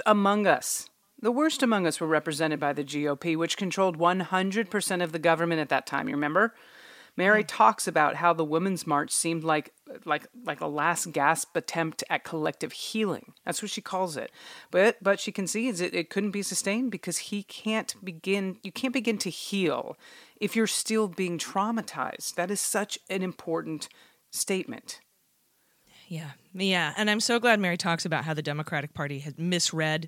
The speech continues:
Speaker 2: the character of Republicans.
Speaker 1: Mm-hmm.
Speaker 2: And not only that they misread it in this case, but they've been misreading it for decades.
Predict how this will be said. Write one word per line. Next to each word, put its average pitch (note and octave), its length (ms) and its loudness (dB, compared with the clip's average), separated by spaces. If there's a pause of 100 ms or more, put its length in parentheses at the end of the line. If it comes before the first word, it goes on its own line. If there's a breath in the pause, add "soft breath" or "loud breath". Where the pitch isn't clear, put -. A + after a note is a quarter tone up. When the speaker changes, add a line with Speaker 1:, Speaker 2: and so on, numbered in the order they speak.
(120)
Speaker 2:
the E3+ 60 -6
character D#3 420 -2
of C#3 100 -4
Republicans. D#3+ 640 -4
Speaker 1:
Mm-hmm. D#3 480 -2
Speaker 2:
And G3 120 4
not G#3 180 8
only A#3 160 8
that G3 140 2
they F#3 80 2
misread G3+ 400 2
it D#3+ 80 2
in D3+ 60 -4
this E3 140 -2
case, F3+ 200 -2
but - 200 -8
they've A#3+ 220 0
been B3 200 2
misreading F#3 580 2
it D3+ 160 -4
for E3+ 240 -2
decades. C#3 1080 -6